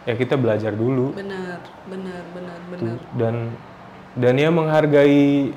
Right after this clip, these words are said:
Speaker 1: suatu bentuk kehidupan lain, sampai pada akhirnya saya pikir, eh, ya nggak bisa dibilang tertinggal juga sih
Speaker 2: Betul.
Speaker 1: dalam satu sisi ya.
Speaker 2: Betul.
Speaker 1: Walaupun di sisi lain juga kita bisa menuntut itu,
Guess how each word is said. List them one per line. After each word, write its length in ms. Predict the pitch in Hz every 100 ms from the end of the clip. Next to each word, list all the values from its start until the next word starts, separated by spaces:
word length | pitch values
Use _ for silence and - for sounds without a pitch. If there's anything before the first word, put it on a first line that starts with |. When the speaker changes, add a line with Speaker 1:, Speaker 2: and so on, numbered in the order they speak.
| -
Speaker 1:
suatu 300 | - 135 131
bentuk 340 | 135 131 131 135
kehidupan 400 | 135 131 131 131
lain, 460 | 127 131 170 170 - - - - - - - - - - - - - - -
sampai 280 | - 131 143
pada 280 | 160 143 131
akhirnya 260 | 127 143 175
saya 160 | 170
pikir, 460 | 143 135 - 180 180 - - - - - - -
eh, 680 | 135 127 127 127 127 131 117 - - - - - - - - - -
ya 160 | 131 117 110
nggak 220 | 110 113
bisa 160 | 113 117
dibilang 460 | 110 110 113 110
tertinggal 440 | 113 - 113 113 110
juga 280 | 139 147 127
sih 160 | 131
Speaker 2:
Betul. 80 | 127
Speaker 1:
dalam 200 | 117 117
satu 260 | 117 113 117
sisi 400 | 123 117 - 113
ya. 100 | 110 -
Speaker 2:
Betul. 320 | 190 185 175 170 - -
Speaker 1:
Walaupun 320 | 117 113 135
di 80 | 123
sisi 240 | 123 -
lain 240 | 113 131 147
juga 160 | 117
kita 180 | 113 127
bisa 200 | 143 127
menuntut 460 | 113 113 110 120 113
itu, 320 | 120 127 120